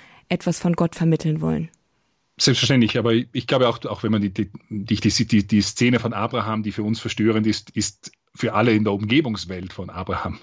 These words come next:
Speaker 2: <laughs> verstörend. Also sicher, es gab vielleicht, äh, nicht Kulturen, die Kananiter haben vielleicht ihre Kinder auch geopfert dann und so weiter. Aber das, um was es an dieser Stelle geht, nämlich um einen Ausdruck des Glaubens gegenüber Gott, ein Vertrauen gegenüber Gott,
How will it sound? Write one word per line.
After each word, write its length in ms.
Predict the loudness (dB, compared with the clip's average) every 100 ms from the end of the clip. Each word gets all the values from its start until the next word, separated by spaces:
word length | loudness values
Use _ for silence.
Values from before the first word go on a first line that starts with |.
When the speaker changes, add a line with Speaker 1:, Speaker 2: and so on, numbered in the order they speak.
| _
Speaker 2:
<laughs> 100 | -14
verstörend. 640 | -8 0 0 0 -4 -6
Also 220 | -4 -4 -4 -10 -16 -18 -14 0
sicher, 240 | 2 2
es 120 | 0 -4
gab 160 | -8
vielleicht, 280 | -6 -6 -8 _ -20 -18 -12
äh, 100 | -6
nicht 180 | -4 -2
Kulturen, 400 | -2 2 2 2
die 80 | 0
Kananiter 460 | 0 4 4 4
haben 100 | 2
vielleicht 200 | 0 -2
ihre 160 | -2 0
Kinder 300 | 2 4 4
auch 140 | 2
geopfert 420 | 0 -2 -2 -4 -4
dann 220 | -6 -10 -18 -20 -16 -2
und 80 | 2
so 80 |
weiter. 140 | 4 4
Aber 80 | 2
das, 200 | 0 0
um 100 | 0
was 180 | 0
es 140 | -2 -4
an 120 | -2
dieser 180 | 2 2
Stelle 280 | 2 2 2
geht, 280 | 2 2
nämlich 240 | 0 -2 -2
um 140 | -2
einen 300 | 0 0 -2 -4 -18 -20 -2
Ausdruck 300 | 0 0 -2
des 120 | -2
Glaubens 380 | 2 4 2 0
gegenüber 320 | 0 2 2
Gott, 300 | 2 0 0
ein 60 | -2
Vertrauen 680 | -2 0 2 4 4 2
gegenüber 380 | 0 0 0 0
Gott, 260 | 0 -2